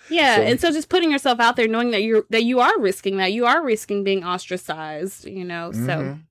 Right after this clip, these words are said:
Speaker 1: uh, I like that he just shows up. He doesn't, he's not, you know, his head isn't hung low. He just wants to find out if Michael's still interested.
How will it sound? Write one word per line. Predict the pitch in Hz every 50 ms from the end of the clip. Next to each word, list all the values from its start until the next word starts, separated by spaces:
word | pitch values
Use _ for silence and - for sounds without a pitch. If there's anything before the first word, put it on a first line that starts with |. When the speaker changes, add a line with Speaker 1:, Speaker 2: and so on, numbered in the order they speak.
| _ _ _ _ _ _ _ _ _ _ _ _ -
Speaker 1:
uh, | 208 214 - - 294 285 -
I | - 233 262
like | 262 262 311 -
that | 453 403
he | 349 349
just | 269 330 392 370 -
shows | - 247 285 320 254
up. | 240 269 285 - -
He | 196
doesn't, | 214 226 233 233 254 -
he's | - 220 233
not, | 240 254 240 - - _ _ _ _ _
you | - 226 226
know, | 220 208
his | 208 196 190
head | - 214 226 226
isn't | 226 226 220 214 202
hung | 196 208 214 220 214
low. | 202 196 190 190 196 208
He | 226 233
just | 220 214 196
wants | 202 202 - -
to | 240
find | - 220 214 214 208
out | 196 202
if | 214 208
Michael's | - 180 190 - 220 214 -
still | - - 226 214 208 -
interested. | - 185 202 - 190 180 - - - 170 160 156